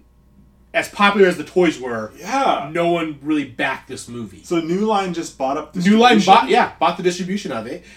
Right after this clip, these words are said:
Speaker 1: and New Line at the time was known for Freddy. They, they were the Freddy Krueger,
Speaker 2: Yeah.
Speaker 1: uh, uh, studio, and yeah, bought it up, and it grossed, so thirteen million dollar budget, it grossed two hundred two million dollars, uh, domestically.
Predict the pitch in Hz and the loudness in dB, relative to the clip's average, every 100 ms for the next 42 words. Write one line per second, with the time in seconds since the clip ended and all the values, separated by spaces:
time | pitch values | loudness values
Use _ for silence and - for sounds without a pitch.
0 | 180 156 151 175 214 196 170 170 - 175 | -8 -4 -2 0 2 2 0 -4 -4 -2
1 | 262 175 143 147 151 180 170 220 214 - | -2 -2 -4 -6 -4 -8 -6 -6 -6 -8
2 | 220 220 233 220 254 247 - 311 175 - | -8 -6 -4 -6 -6 -6 -4 -4 -4 -8
3 | 170 143 - 113 104 - _ _ _ _ | -6 -4 -2 -6 -10 -16 _ _ _ _
4 | _ _ _ _ _ _ - 165 - 127 | _ _ _ _ _ _ -20 -20 -16 -10
5 | 107 98 90 90 _ _ - 220 139 - | -10 -10 -16 -20 _ _ 0 0 0 -6
6 | - _ _ 151 147 139 131 185 147 107 | -16 _ _ -10 -8 -8 -4 -4 -4 -2
7 | 160 214 185 170 - 135 147 143 139 151 | 0 2 2 0 -2 -6 -6 -6 -6 -6
8 | 143 139 151 190 226 208 - - 151 151 | -6 -6 0 2 0 -2 -10 -4 -2 -2
9 | - _ _ _ 202 208 220 220 202 190 | -4 _ _ _ -6 -2 -2 0 2 2
10 | 151 190 175 156 151 160 190 - - 214 | 2 2 2 -2 -4 -2 -4 -4 -10 -6
11 | 208 180 151 175 156 151 139 139 123 120 | -6 -6 -6 -6 -4 -2 0 0 -2 -6
12 | 120 120 110 104 - - 107 - | -12 -12 -10 -10 -10 -12 -16 -20